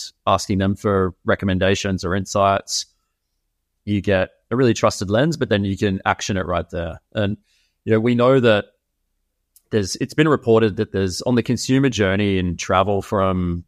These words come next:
the inspira-, the very kind of top of funnel where you're looking for destinations to go and you're getting, you're finding inspiration,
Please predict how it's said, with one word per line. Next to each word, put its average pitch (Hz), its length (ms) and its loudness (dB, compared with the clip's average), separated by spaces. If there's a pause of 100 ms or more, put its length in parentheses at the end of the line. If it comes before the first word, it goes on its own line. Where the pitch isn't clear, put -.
(120)
the 110 80 -2
inspira-, 101 440 -2
the 101 140 0
very 101 260 2
kind 95 160 -2
of 87 100 -6
top - 240 0
of 98 120 -8
funnel 101 480 -2 (360)
where 107 140 2
you're 98 300 2
looking 104 280 -2
for - 140 -4
destinations 101 680 -2
to 107 100 -4
go 98 220 2
and 98 100 0
you're 95 80 0
getting, 92 540 -2
you're 101 160 -6
finding 101 320 0
inspiration, 95 880 -2